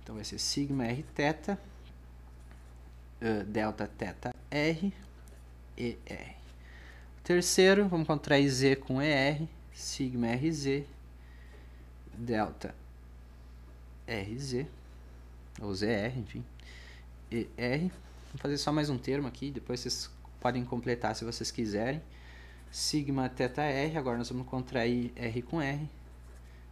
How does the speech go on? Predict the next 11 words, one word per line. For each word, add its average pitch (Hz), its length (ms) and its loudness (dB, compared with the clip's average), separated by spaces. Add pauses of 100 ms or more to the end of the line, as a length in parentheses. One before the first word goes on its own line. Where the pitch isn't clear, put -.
delta 120 340 0
R 139 260 2
R, 123 220 2 (640)
E 123 100 -4
θ 107 540 -4 (420)
e 117 200 0 (100)
assim 123 500 -2 (260)
por 120 200 -2 (180)
diante, 110 580 -2
tá, 90 120 -8
pessoal? - 400 -6